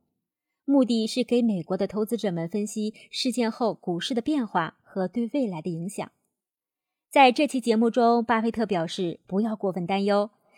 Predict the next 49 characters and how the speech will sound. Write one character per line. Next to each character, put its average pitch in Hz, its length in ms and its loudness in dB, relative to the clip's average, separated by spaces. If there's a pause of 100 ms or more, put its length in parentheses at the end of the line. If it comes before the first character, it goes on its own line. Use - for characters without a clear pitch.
(140)
投 277 160 4
资 311 160 2
者 220 440 6
因 285 180 2
此 285 160 -6
损 185 300 -4
失 233 120 -6
信 262 200 0
心 294 340 -2
是 - 240 -6
不 160 220 -8
必 254 140 -2
要 294 220 -2
的。” - 200 -10 (480)
他 190 160 2
说 185 380 0 (720)
：“我 196 160 2
不 196 180 0
会 320 160 0
卖 311 180 2
掉 277 140 2
任 330 260 2
何 185 240 -2
股 156 140 -8
票， - 360 -10 (420)
如 294 180 0
果 349 160 4
股 208 180 -2
价 269 200 -2
跌 277 160 -2
到 254 280 4
足 233 200 -4
够 277 120 -2
低 269 160 -2
的 285 80 2
水 185 200 -4
平， 170 340 -4 (240)
我 196 140 4
很 202 180 -4
有 202 100 2
可 196 200 -6
能 165 240 -6
再 254 200 -6
买 190 320 -6
进 294 220 0
一 180 60 -4
些 143 160 -12
股 - 120 -10
票。” - 240 -14